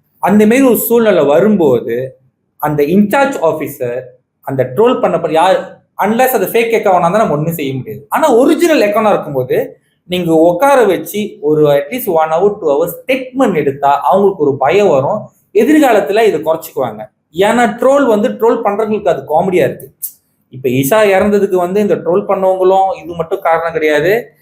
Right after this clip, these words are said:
இந்த ட்ரோல்ல ஒரு பிள்ளை அழுவும் போது உட்காந்து பார்த்தா அந்த ரெண்டாயிரம், மூவாயிரம் பேர் பாக்குற மாதிரி எல்லாருமே கொலகாரங்க தான். இதுதான் உண்மை. அவங்க வந்து அது ஒரு, ஒரு ஆள் பூலி பண்றதையும் அந்த பிள்ளை சோகப்படுறதையும் சந்தோஷமா சிரிக்கிற ஒரு மாதிரி சேடிஸ் மைண்ட் செட் இருக்குல்ல,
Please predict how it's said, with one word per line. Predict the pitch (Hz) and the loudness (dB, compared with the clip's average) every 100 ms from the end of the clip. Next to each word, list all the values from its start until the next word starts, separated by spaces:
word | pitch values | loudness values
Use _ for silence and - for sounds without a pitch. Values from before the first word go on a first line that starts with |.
| _ _ | _ _
இந்த | 165 160 147 | -6 0 0
ட்ரோல்ல | 147 220 262 247 202 | 2 2 2 2 2
ஒரு | - | 0
பிள்ளை | 196 214 | 0 2
அழுவும் | 170 190 226 208 | 2 2 2 0
போது | 180 175 208 | 0 2 2
உட்காந்து | 151 170 160 | 0 -4 -6
பார்த்தா | - 147 - | -4 -4 -2
அந்த | 190 160 | -2 -2
ரெண்டாயிரம், | 139 156 180 175 | -4 0 0 0
மூவாயிரம் | 160 151 175 | 0 0 0
பேர் | 180 | 0
பாக்குற | 160 - 147 | -2 -2 -8
மாதிரி | 131 139 131 | -6 -6 -4
எல்லாருமே | 165 202 214 247 | 0 2 2 0
கொலகாரங்க | 170 143 127 127 - | 0 0 0 -2 -10
தான். | - - _ _ _ _ - - _ _ - | -20 -20 _ _ _ _ -16 -16 _ _ -4
இதுதான் | 165 196 208 240 254 175 | 2 4 4 2 2 2
உண்மை. | 160 190 139 - - | 0 -2 -2 -6 -4
அவங்க | 147 170 175 | 0 0 0
வந்து | 220 262 | 0 0
அது | 208 | 2
ஒரு, | 175 208 214 165 135 | 2 2 4 2 0
ஒரு | 131 147 | 0 0
ஆள் | 220 208 | 0 0
பூலி | 220 247 | -4 -4
பண்றதையும் | 220 208 202 220 226 | -4 -4 -4 -6 -4
அந்த | 180 151 | -4 -6
பிள்ளை | 185 214 | 0 0
சோகப்படுறதையும் | 214 208 208 190 196 233 - _ - | 2 0 0 -2 -2 -4 -8 _ -4
சந்தோஷமா | 202 233 262 262 247 226 | 0 2 2 2 0 -2
சிரிக்கிற | 220 202 196 160 | -4 -4 0 0
ஒரு | 156 | 0
மாதிரி | 190 190 185 | -2 -4 -4
சேடிஸ் | 233 277 277 - - | -2 0 0 -4 -4
மைண்ட் | 202 202 | -4 -4
செட் | 175 139 | -8 -10
இருக்குல்ல, | 143 160 | -4 -2